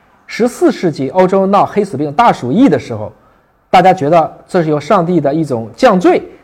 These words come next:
那怎么办呢？我戴一个鸟头，我说不定就可以去影响这些所谓的邪灵。我在鸟头当中，在这些鼻腔当中啊，在这些，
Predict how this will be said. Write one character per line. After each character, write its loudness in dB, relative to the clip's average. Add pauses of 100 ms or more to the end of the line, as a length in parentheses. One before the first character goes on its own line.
那 2
怎 0
么 -4
办 4
呢？ -2
我 -2
戴 4
一 4
个 0
鸟 -4
头， -12 (340)
我 -2
说 0
不 4
定 4
就 -2
可 -4
以 0
去 -4
影 0
响 -4 (240)
这 0
些 -2
所 -8
谓 -4
的 -4
邪 -4
灵。 -4 (460)
我 4
在 6
鸟 4
头 4
当 4
中， 4 (220)
在 4
这 0
些 2 (360)
鼻 0
腔 2
当 4
中 0
啊， 4
在 -2
这 -6
些， 0